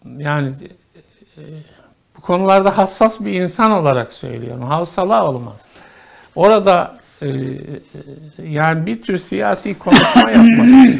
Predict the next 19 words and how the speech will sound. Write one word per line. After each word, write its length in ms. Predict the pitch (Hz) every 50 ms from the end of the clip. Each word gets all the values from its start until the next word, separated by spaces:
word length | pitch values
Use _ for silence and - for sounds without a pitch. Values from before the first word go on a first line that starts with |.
| - - - - - - _ -
Ya 180 | - 160 202 160
camiyi 480 | 156 196 220 254 277 277 277 262 220
siz 260 | - - - 277 294
koruyacaksınız 920 | - - 294 262 226 208 185 165 156 170 156 151 - - - 151 151 143 151
ya. 220 | 165 170 151 - _ _ _ _ _ _ _ _ -
Camiyi 500 | 156 190 208 240 247 247 247 262 262 240
bir 120 | 247 226
tartışma 680 | - - 220 226 226 226 269 247 - - 269 269 269
alanı 380 | 247 233 233 233 240 254 247 240
olmaktan 540 | 233 226 226 226 220 226 - 240 233 226 220
siz 340 | 226 - - 294 302 302
koruyacaksınız. 960 | - - 247 233 220 208 202 190 196 190 175 - - - 180 170 160 143 - - - - - - - - - - - 151
Dindar 440 | 160 190 208 208 202 226 254 247 240
iseniz, 580 | 233 214 196 - 214 180 170 170 147 127 -
tırnak 380 | - - 202 175 190 208 214 208
içinde 380 | 214 - - 190 185 180 190 196
söylüyorum, 640 | 190 - 170 147 131 123 127 143 143 135 123 123
değil 140 | 151 208 254
mi? 160 | 262 196 135